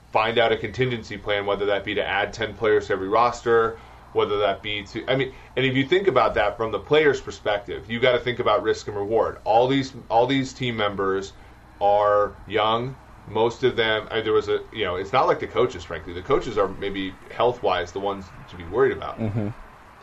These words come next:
Speaker 1: Players are all, you know, young, healthy, um, and if you say to them, "Look, like, the, the only players for which not having a season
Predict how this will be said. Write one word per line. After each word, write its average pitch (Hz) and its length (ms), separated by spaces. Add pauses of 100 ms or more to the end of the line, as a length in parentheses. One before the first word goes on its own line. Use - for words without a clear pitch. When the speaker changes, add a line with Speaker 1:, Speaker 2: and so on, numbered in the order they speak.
(180)
Speaker 1:
Players 135 420
are 120 100
all, 101 320
you 107 120
know, 92 40
young, 127 500 (460)
healthy, 120 560 (420)
um, 101 440
and 113 380
if 117 180
you 139 100
say 139 220
to 127 80
them, 113 180
"Look, 131 320
like, 104 280 (240)
the, 117 240
the 123 120
only 170 260
players 135 460
for 113 180
which 107 360 (180)
not 110 260
having 117 300
a 104 60
season 101 600